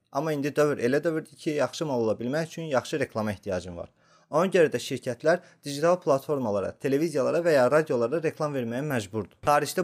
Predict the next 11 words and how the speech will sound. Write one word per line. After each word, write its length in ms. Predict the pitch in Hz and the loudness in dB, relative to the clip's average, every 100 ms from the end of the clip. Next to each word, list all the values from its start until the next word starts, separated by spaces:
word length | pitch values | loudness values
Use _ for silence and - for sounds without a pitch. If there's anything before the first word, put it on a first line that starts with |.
| 165 | 2
bu 80 | |
ehtiyacı 420 | 156 123 127 113 110 | 2 2 0 0 2
qarşılamaq 480 | 120 117 120 139 160 | 2 2 -2 -4 -4
üçün 160 | 190 175 | -6 -6
şirkətlər 520 | 135 - 127 151 170 | -6 -6 -4 0 0
digital 320 | 143 120 160 | -2 -4 -4
platformalara 600 | 160 135 - 147 123 117 156 | -2 -4 -4 -4 0 0 2
daha 120 | 139 123 | 2 0
çox 200 | 104 - | -2 -12
üstünlük 400 | - 90 90 90 | -16 -14 -12 -10
verir. 240 | 90 95 | -12 -14